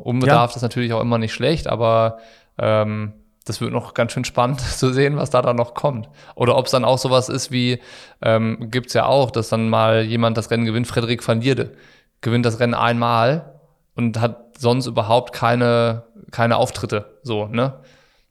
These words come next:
Speaker 1: Vorher und nachher nie so richtig
Speaker 2: Ja,
Speaker 1: in
Speaker 2: das
Speaker 1: Erscheinung
Speaker 2: ist
Speaker 1: getreten.
Speaker 2: Das ist ja irgendwie auch das Geile an Hawaii, dass du öfter mal solche Dinge hast, dass so aus dem Nichts taucht irgendwer aus. Ich meine,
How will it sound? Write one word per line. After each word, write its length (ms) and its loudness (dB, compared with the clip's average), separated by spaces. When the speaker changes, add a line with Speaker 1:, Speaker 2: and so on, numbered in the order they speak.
Speaker 1:
Vorher 280 4
und 60 2
nachher 240 0
nie 80 2
so 100 2
richtig 200 2
Speaker 2:
Ja, 40 6
Speaker 1:
in 60 2
Speaker 2:
das 120 0
Speaker 1:
Erscheinung 280 -6
Speaker 2:
ist 80 -10
Speaker 1:
getreten. 340 -10
Speaker 2:
Das 180 0
ist 60 -2
ja 80 4
irgendwie 220 2
auch 80 2
das 180 -4
Geile 300 2
an 160 -2
Hawaii, 340 0
dass 140 0
du 100 0
öfter 240 2
mal 180 4
solche 320 0
Dinge 300 -2
hast, 220 -4
dass 120 -6
so 260 -2
aus 180 0
dem 140 0
Nichts 320 -2
taucht 280 2
irgendwer 380 0
aus. 320 0
Ich 100 -4
meine, 340 2